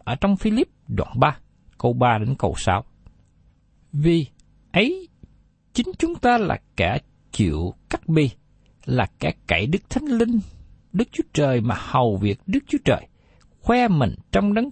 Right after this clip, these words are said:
Christ và không để lòng tin cậy trong xác thịt bao giờ. Ấy chẳng phải tôi không thể cậy mình trong xác thịt đâu. Ví bằng có kẻ khác tưởng rằng có thể cậy mình trong xác thịt,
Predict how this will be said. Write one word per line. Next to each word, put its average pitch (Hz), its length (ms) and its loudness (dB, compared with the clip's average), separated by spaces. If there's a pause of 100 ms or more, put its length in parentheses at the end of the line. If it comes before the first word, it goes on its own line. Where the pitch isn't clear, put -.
Christ 320 220 -2 (200)
và - 160 0
không 233 260 0
để 147 160 2
lòng 156 320 0 (140)
tin 220 200 2
cậy - 400 -6
trong 214 200 2
xác - 240 -4
thịt - 120 -2 (120)
bao 202 220 2
giờ. 107 140 0 (1160)
Ấy 254 200 2
chẳng 196 200 0
phải 107 280 0 (160)
tôi 247 280 2
không 240 480 -2
thể 104 280 0 (140)
cậy 98 200 0
mình 131 260 2 (100)
trong 214 160 0
xác - 240 -2
thịt - 180 -4
đâu. 180 200 2 (800)
Ví 330 200 2
bằng 151 240 2
có 320 180 -2
kẻ 120 200 0
khác - 180 -4 (140)
tưởng 185 200 2
rằng 139 360 0
có 240 100 -4
thể - 180 -2 (140)
cậy 110 180 0
mình 139 260 2 (100)
trong 208 160 0
xác - 240 -6
thịt, 113 160 0